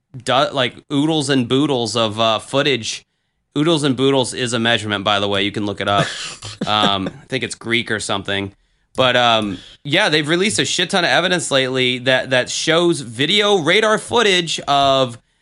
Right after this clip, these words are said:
Speaker 1: these mysterious objects on radar defying, uh, laws of known physics, speed, like, a-, accelerating to, like,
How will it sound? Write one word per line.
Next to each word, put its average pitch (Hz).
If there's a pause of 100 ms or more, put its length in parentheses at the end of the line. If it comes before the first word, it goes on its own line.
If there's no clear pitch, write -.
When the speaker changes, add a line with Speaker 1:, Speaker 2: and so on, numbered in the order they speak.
(120)
Speaker 1:
these 131
mysterious 165
objects 170
on 156
radar 170
defying, 160 (340)
uh, 135
laws 151
of 160
known 165
physics, 156
speed, 156
like, 139
a-, 131
accelerating 165
to, 156
like, 135